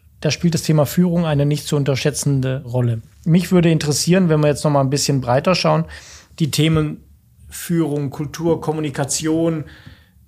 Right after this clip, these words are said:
Wichtig ist da alles, das ist mir schon klar, damit Transformation gelingt. Das ist ein enorm breites Feld, aber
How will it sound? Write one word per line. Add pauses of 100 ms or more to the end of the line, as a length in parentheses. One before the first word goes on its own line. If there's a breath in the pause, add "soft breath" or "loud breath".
(140)
Wichtig
ist
da
alles,
das
ist
mir
schon
klar, (280 loud breath)
damit
Transformation
gelingt.
Das
ist
ein
enorm
breites
Feld,
aber